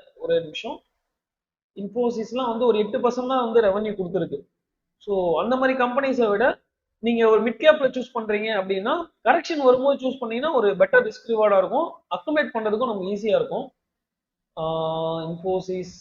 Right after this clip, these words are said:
ஓகே, இது லோட் ஆகிறதுக்கு கொஞ்சம் லேட் ஆகுது போல. அது வந்து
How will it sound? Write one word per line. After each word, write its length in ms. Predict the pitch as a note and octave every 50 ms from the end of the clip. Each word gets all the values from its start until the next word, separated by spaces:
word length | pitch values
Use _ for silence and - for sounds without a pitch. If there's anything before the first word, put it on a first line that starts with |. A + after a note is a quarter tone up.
| - - - _ _ -
ஓகே, 280 | D3+ D#3 D#3 C#3+ - - _ _ _ _ _
இது 240 | - D3+ D3 D3+ D3
லோட் 220 | C#3+ D3+ F3+ G3+ G3+
ஆகிறதுக்கு 280 | F#3+ F#3 F#3 F3+ F3+
கொஞ்சம் 200 | E3+ E3+ E3 D3+
லேட் 160 | E3 F3 E3+ F3+
ஆகுது 220 | E3 D#3 C#3+ C3+
போல. 240 | C3 C3 D3+ - -
அது 240 | - D#3 D3 C#3 C#3
வந்து 340 | C3 C3 C3 C3 C3 -